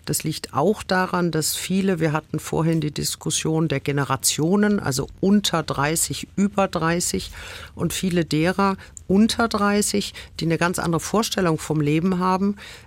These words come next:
ähm, wollen auch viel Sicherheit. Also es geht sehr, sehr viel Mensch auch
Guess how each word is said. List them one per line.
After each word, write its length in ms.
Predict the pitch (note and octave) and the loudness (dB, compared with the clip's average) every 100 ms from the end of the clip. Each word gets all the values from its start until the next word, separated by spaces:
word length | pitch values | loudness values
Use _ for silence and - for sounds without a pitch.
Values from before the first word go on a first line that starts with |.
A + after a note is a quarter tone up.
| - | -6
ähm, 480 | E3+ F3 F3 E3+ E3 - - | 0 4 4 2 0 -4 -6
wollen 300 | D#3 F#3 G3 | 0 0 0
auch 100 | E3 | -4
viel 300 | - G3+ F#3 - | 0 -2 -2 -8
Sicherheit. 720 | D3 - A3 C4 C#3+ A#2+ A2+ | -4 -2 2 2 2 0 -2
Also 140 | D3+ D#3+ | -2 -2
es 160 | - | -2
geht 180 | - G3 - - | -2 -4 -4 -6
sehr, 380 | - F#3 A3+ B3 | 0 2 4 2
sehr 340 | G#3 F3+ F3+ | 0 0 0
viel 540 | - - F#3 G#3 A3 A3+ - - - - - - | -2 -4 2 4 4 2 -6 -20 -20 -20 -12 -2
Mensch 640 | D#3+ F3 A#3+ C#4 - - | 2 4 2 2 0 -2
auch 260 | - E3 | -2 -2